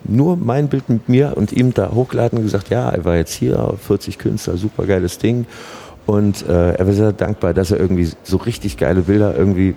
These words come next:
von dem Herrn Durshoff irgendwie angetroffen hat. Und deswegen hat er die irgendwo hochgeladen. Da kann ich nur sagen, dann fühle ich mich irgendwie geschmeichelt und dann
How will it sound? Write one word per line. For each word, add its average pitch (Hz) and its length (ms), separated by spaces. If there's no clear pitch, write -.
von - 180
dem 87 120
Herrn 87 120
Durshoff 85 440
irgendwie 82 400
angetroffen 85 600
hat. 69 140
Und - 80
deswegen 87 260
hat 90 140
er 95 60
die 85 140
irgendwo 87 240
hochgeladen. 69 480
Da - 80
kann - 220
ich 104 100
nur 104 100
sagen, 87 300
dann 82 160
fühle 107 180
ich 90 80
mich 85 180
irgendwie 87 260
geschmeichelt 135 720
und - 140
dann 92 140